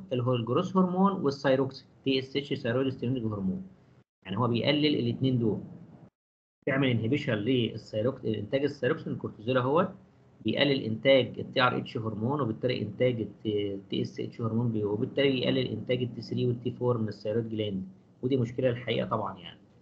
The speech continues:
انت الطاقه يعني هو الثايرويد، الثايرويد هرمون زي ما انتم حضراتكم عارفين هو ان هو مهم يعني في عمليه الديفرنشيشن اوف فانكشنز اوف تيشو، يعني بمعنى يعني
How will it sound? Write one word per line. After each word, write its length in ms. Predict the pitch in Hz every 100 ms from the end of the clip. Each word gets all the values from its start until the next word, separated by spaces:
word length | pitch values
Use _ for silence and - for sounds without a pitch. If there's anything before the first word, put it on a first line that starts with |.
| -
انت 420 | - - 117 107
الطاقه 600 | 110 - 135 - 135 - -
يعني 200 | 101 101
هو 300 | 117 143 143 - - - -
الثايرويد، 400 | - 123 123 156
الثايرويد 480 | - - - 143 165
هرمون 260 | 147 160
زي 80 | 165
ما 100 | 151
انتم 100 | 156
حضراتكم 400 | - 131 160 160
عارفين 460 | 123 113 - 190 165 -
هو 160 | 147 147
ان 60 |
هو 200 | 143 151
مهم 460 | 143 143 180 175 - - - - - _ -
يعني 200 | - 117
في 120 | 117
عمليه 280 | 110 131 -
الديفرنشيشن 680 | 123 127 123 117 147 165 143
اوف 280 | 123 - -
فانكشنز 520 | 151 147 147 135 123
اوف 160 | 113
تيشو، 340 | - 143 - 113
يعني 260 | 107 107
بمعنى 540 | 110 127 135 139 147 - - - - - - - -
يعني 340 | - 104 123